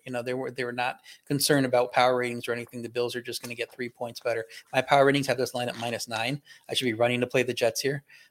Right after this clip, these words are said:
Um, the Jets defense is in elite territory, third in yards per play, top five versus the pass and the run.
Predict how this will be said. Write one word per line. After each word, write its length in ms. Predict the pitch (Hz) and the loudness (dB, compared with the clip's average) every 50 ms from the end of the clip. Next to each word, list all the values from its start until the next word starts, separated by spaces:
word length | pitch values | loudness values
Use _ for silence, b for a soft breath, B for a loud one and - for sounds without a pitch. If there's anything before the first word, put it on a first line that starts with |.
| b - | b 0
Um, 240 | 131 120 117 117 113 | 2 2 2 2 0
the 80 | 127 | -2
Jets 260 | 123 - 143 131 131 - | 2 4 4 4 4 2
defense 400 | - 139 131 - 139 139 139 - - | 2 0 2 2 2 0 0 0 -2
is 160 | 139 131 131 | -2 0 0
in 80 | 127 120 | -2 -2
elite 340 | 113 113 113 120 123 123 | -2 -4 -4 -4 -6 -6
territory, 560 | - - 135 123 120 113 - 127 117 117 123 123 | -2 0 2 2 2 2 0 -2 0 0 -2 -2
third 260 | - - 131 131 127 | -2 0 2 2 2
in 120 | 131 127 | 2 2
yards 220 | 127 117 120 117 - | 2 0 0 -2 -2
per 120 | - 123 | -6 -8
play, 240 | - - 127 117 117 | -4 -2 -2 -2 0
top 260 | - - 123 - - | 0 0 0 0 2
five 220 | - 117 113 113 | 0 0 0 0
versus 260 | - 123 117 - 131 - | -2 -6 -6 -6 -8 -10
the 80 | 123 | -8
pass 300 | - - 120 120 117 - | -2 0 0 0 0 -4
and 100 | - 123 | -6 -6
the 80 | 120 117 | -4 0
run. 300 | 117 117 117 117 117 | 0 0 0 -2 -4